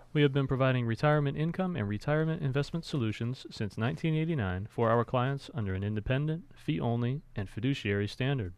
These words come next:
We custody our clients' assets at some of the largest, safest custodians in the United States,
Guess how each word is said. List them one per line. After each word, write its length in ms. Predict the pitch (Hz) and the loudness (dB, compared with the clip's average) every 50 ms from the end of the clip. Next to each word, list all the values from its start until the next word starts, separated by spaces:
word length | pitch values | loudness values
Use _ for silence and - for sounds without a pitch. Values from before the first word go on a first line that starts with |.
| - - - - - - - - - - - | -16 -20 -20 -20 -20 -20 -20 -20 -20 -16 -6
We 80 | - 147 | -6 0
custody 420 | - 170 175 - - 190 175 170 | 2 2 2 2 2 0 2 4
our 120 | 165 139 120 | 4 4 2
clients' 360 | - - 135 127 123 120 - | 2 2 0 2 0 0 0
assets 380 | - 139 139 135 - 147 - - | 0 0 0 2 0 0 0 0
at 100 | 107 - | -6 -4
some 160 | - 107 101 | -2 -2 -2
of 100 | 92 - | -2 -2
the 80 | - | 0
largest, 480 | 92 104 117 131 135 143 156 147 - - - - | 2 2 2 2 2 0 -2 -4 -6 -10 -14 -6
safest 360 | - 143 139 143 147 - - | 0 0 0 0 0 -8 -14
custodians 640 | - - - 156 156 156 135 113 117 123 - - - _ - | -12 -6 -2 0 0 2 0 0 -2 -2 -6 -12 -20 _ -4
in 80 | - 123 | -2 0
the 80 | 123 127 | 2 2
United 280 | 123 127 127 123 117 - | 2 0 0 0 -2 -2
States, 400 | - 147 147 127 113 - - | -2 -2 -2 -2 -4 -8 -16